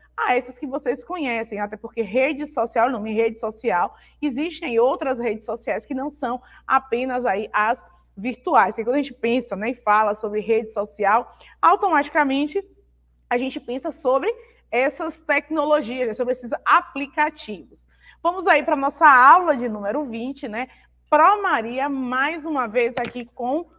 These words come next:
vocês. Te dei até uma chegadinha pra frente pra ficar mais próximo desse meu terceiro ano maravilhoso aqui do município de Feira de Santana. Bom, a Pró trouxe um vídeo pra vocês, né? A que ponto chegamos, né?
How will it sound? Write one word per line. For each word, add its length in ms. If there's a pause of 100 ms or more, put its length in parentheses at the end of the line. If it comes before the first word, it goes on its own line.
(180)
vocês. 520
Te 100
dei 120
até 160
uma 60
chegadinha 520
pra 160
frente 180
pra 140
ficar 180
mais 320 (140)
próximo 720 (320)
desse 220
meu 140
terceiro 560
ano 220
maravilhoso 1120
aqui 220
do 100
município 540
de 100
Feira 320
de 80
Santana. 680 (540)
Bom, 320
a 120
Pró 160
trouxe 500
um 140
vídeo 400
pra 160
vocês, 560
né? 240 (360)
A 120
que 220
ponto 600
chegamos, 800
né? 280